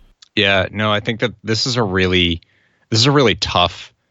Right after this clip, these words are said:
thing to figure out in this space, because you are talking about very difficult moments, and that human connection is crucially important, and we firmly believe that. And that's why the A I is an enabler. It's not a replacement.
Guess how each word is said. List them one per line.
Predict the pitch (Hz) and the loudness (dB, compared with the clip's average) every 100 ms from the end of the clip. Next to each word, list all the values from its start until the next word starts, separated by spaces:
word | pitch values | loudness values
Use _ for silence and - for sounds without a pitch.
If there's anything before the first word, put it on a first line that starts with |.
| _ _ | _ _
thing | - 95 80 76 | -4 -4 -4 -8
to | 85 | -10
figure | - 85 82 | -8 -4 -2
out | 78 76 78 | 0 0 -2
in | 87 | -6
this | 80 76 | -4 -4
space, | - 80 73 - | -2 -2 -2 -4
because | 78 87 78 | -10 -10 -8
you | 85 | -2
are | 92 | -2
talking | 92 95 82 | 0 -2 -2
about | 80 76 | -4 -4
very | 80 78 | -2 -2
difficult | 76 80 - 90 80 | -2 -4 -4 -6 -6
moments, | 80 76 73 80 | -4 -2 -2 -4
and | 80 | -4
that | 73 | -4
human | - 90 85 | -2 0 0
connection | 78 78 71 76 - 80 | 0 -2 -2 -2 -2 -2
is | 82 82 73 | -2 -4 -4
crucially | - - 95 85 - 76 | -8 -6 -2 0 0 -2
important, | 69 69 85 - 80 - | -2 -2 -4 -2 -6 -4
and | 82 | -2
we | 80 | -2
firmly | - 82 78 73 | 0 -2 0 -4
believe | 76 73 73 | -2 -2 0
that. | 80 80 | 0 0
And | 90 | -4
that's | 90 - | -4 0
why | 95 87 | 0 2
the | 85 | -2
A | 92 95 | 0 0
I | 92 85 | 2 2
is | 78 76 73 76 - | 2 0 -2 -6 -8
an | 90 | -4
enabler. | 80 78 80 60 62 64 | -4 0 -2 -2 -4 -4
It's | - - | -8 -8
not | 90 80 | -4 -4
a | |
replacement. | 73 69 - 71 - - | -4 -6 -4 -6 -6 -10